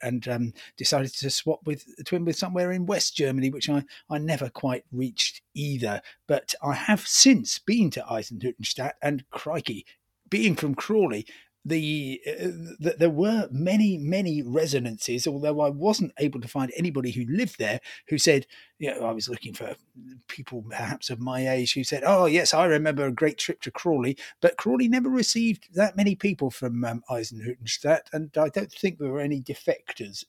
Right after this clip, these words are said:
either. But there's, yeah, there, there, there is a lot of politics involved in this, I think, isn't there?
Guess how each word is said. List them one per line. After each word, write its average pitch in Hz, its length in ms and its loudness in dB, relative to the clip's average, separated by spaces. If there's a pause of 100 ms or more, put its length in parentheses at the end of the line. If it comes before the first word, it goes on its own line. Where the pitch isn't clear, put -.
either. 127 400 -6 (380)
But 254 180 0 (280)
there's, 233 220 6
yeah, 220 200 4
there, 196 160 2
there, 208 180 4
there 214 160 6
is 220 100 4
a 220 60 8
lot 208 240 4
of 208 140 -2
politics - 500 -2
involved 110 420 -10
in 101 120 -10
this, 104 180 -8
I 120 80 -10
think, 147 240 -8
isn't 214 220 -4
there? 247 200 0